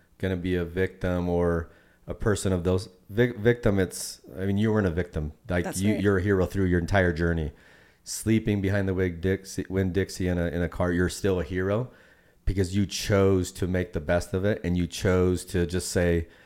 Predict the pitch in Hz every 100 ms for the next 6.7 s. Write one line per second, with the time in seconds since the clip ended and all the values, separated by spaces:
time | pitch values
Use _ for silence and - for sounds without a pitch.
0 | _ - 98 92 95 95 92 95 107 92
1 | 85 85 90 87 78 92 92 - 104 107
2 | 107 92 85 98 92 90 82 101 85 82
3 | 110 92 87 85 - - - _ - 98
4 | 95 110 113 107 - - 98 113 117 113
5 | 98 90 98 95 95 87 92 95 82 -
6 | 92 85 - 87 85 82